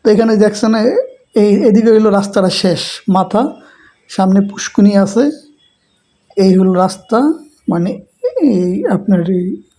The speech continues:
এই কিছু, কিছুক্ষণ হাইটে গেলে রাস্তার শেষ মাথা, আর ওদিকে রাস্তা নাই। এখানে পুষ্কুনি, এখানে ওনারা হলো মনে হয় এখানে কাজ ক-, ইয়ে, আম কিনে, আম কিনার জন্য ওনারা এখানে আইছে।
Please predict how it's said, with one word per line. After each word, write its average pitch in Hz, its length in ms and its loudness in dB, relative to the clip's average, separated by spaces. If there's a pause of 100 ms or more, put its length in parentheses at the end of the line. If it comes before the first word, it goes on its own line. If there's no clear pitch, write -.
(480)
এই 196 80 -4
কিছু, 208 340 -2
কিছুক্ষণ 214 360 -2
হাইটে 202 240 2
গেলে 214 220 2
রাস্তার 190 340 -2
শেষ - 300 -4
মাথা, 185 440 0
আর 175 120 -6
ওদিকে 175 300 -2
রাস্তা 175 300 -2
নাই। 202 240 0 (960)
এখানে 180 200 -2
পুষ্কুনি, 202 840 0 (240)
এখানে 196 440 2
ওনারা 202 380 2
হলো 185 260 -2
মনে 180 200 -2
হয় 175 260 -4 (920)
এখানে 180 480 -2
কাজ 202 300 -4
ক-, 202 260 -2
ইয়ে, 196 120 2
আম 202 500 2 (500)
কিনে, 208 300 4
আম 190 220 0
কিনার 180 380 -4
জন্য 185 160 -2
ওনারা 180 260 -2
এখানে 190 240 -2
আইছে। 190 560 -4